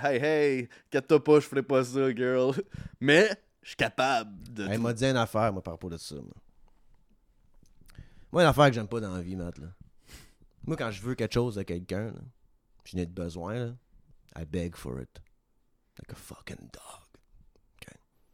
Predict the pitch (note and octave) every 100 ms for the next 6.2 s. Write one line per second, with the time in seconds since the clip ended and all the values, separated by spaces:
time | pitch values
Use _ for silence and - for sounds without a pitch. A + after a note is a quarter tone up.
0 | _ _ - G#2 G#2 F2 F2+ F2+ D#2+ F2
1 | G2 E2+ C#2+ C2+ F2 F#2 _ _ _ _
2 | - - - - - _ - G2 F#2 F#2
3 | F2+ E2+ F#2+ F2+ D#2 C#2+ D2+ C2 G#1 -
4 | F2+ - _ _ - D#2+ D#2+ D2+ F2+ F#2
5 | D2 D#2 D2+ F#2+ - D#2+ D#2 E2+ D2+ C#2+
6 | E2 F2